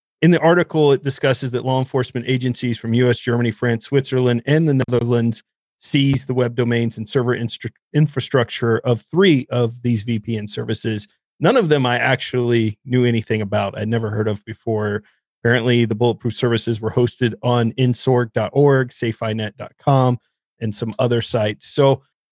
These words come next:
I guess I'll open it up here to ask you, Noah, V P Ns, if you choose the wrong one,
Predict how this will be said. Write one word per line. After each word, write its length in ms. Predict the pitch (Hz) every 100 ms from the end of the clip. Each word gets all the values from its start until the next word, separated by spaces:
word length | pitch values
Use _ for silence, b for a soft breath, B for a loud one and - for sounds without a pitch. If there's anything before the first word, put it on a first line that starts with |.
| -
I 20 |
guess 220 | 180 226
I'll 120 | 202 147
open 240 | 156 147
it 100 | 135
up 220 | 127 117
here 440 | - 139 127 120 - _ _ _ -
to 140 | -
ask 300 | 139 131 -
you, 160 | 143 135
Noah, 400 | 131 127 123 120
V 260 | 120 135 190
P 280 | - 160 135
Ns, 540 | 110 104 - - - _
if 220 | 135 -
you 100 | 139
choose 360 | 131 202 233 -
the 80 | 165
wrong 260 | 151 143
one, 440 | 131 131 117 104